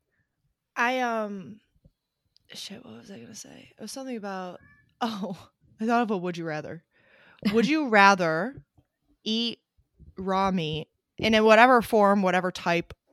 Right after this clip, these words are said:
Speaker 1: raw red meat, but it can be blenderized, it can be in a, s-, you know, like, whatever, ground, whatever, or your own shit?
Speaker 2: Oh.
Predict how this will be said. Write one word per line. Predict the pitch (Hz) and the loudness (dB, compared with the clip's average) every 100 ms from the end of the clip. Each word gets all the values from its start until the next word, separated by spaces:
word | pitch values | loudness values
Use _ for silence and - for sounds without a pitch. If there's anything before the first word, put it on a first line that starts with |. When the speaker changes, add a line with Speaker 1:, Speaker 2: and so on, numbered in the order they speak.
| _ _ - - - | _ _ -20 -16 2
Speaker 1:
raw | 247 240 214 | 6 8 8
red | 190 185 | 4 2
meat, | 170 156 - - | 0 -8 -10 -2
but | 156 | -2
it | 113 190 | 0 2
can | 233 | 4
be | 214 | 2
blenderized, | - 180 170 165 147 143 156 - | 4 4 4 4 4 2 -2 -6
it | |
can | 175 156 | -6 -4
be | 156 | -4
in | 151 | -4
a, | |
s-, | 160 - - | -6 -10 -10
you | 170 139 | -8 -6
know, | 92 - | -8 -12
like, | - 76 - | -12 -14 -14
whatever, | - 185 175 156 | -6 -2 -2 -4
ground, | - 180 170 170 165 | 0 4 4 2 -2
whatever, | 170 165 147 180 208 - - _ _ | -2 -2 -2 -4 -8 -20 -20 _ _
or | - 196 190 180 180 170 - _ | -4 0 4 4 2 0 -8 _
your | 185 185 170 | -6 -4 -2
own | 170 165 | -2 -4
shit? | - 101 80 - _ - _ _ _ _ | -4 -4 -6 -12 _ -20 _ _ _ _
Speaker 2:
Oh. | 208 | -4